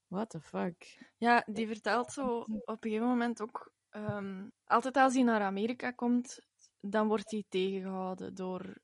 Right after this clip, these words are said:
Speaker 2: ehm, de, allee, door de security zeker.
Speaker 1: Mhm.
Speaker 2: Ehm, dus in die, in die jaren dat hij al over en weer komt naar Amerika, is hij al zesentwintig keer,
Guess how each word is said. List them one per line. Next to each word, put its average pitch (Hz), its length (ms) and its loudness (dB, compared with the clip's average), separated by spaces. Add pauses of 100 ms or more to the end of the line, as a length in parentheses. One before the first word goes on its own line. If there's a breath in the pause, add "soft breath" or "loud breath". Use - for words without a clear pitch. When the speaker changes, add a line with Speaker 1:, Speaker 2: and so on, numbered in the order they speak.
(140)
Speaker 2:
ehm, 185 640 -6
de, 196 180 -4 (340)
allee, 185 400 -8 (200)
door 196 300 -8
de 190 200 -8
security 226 540 -6
zeker. 247 280 -4 (240 loud breath)
Speaker 1:
Mhm. 226 360 8
Speaker 2:
Ehm, 196 520 -4 (800)
dus 220 280 4
in 233 200 4
die, 220 220 2
in 220 140 2
die 208 160 0
jaren 226 420 4
dat 220 180 -2
hij 214 120 -2
al 190 360 -2 (500)
over 220 220 0
en 208 120 2
weer 226 160 4
komt 269 260 0
naar 190 280 0
Amerika, 233 480 2
is 214 160 2
hij 196 140 -2
al 190 260 -2
zesentwintig 214 680 0
keer, 214 440 -2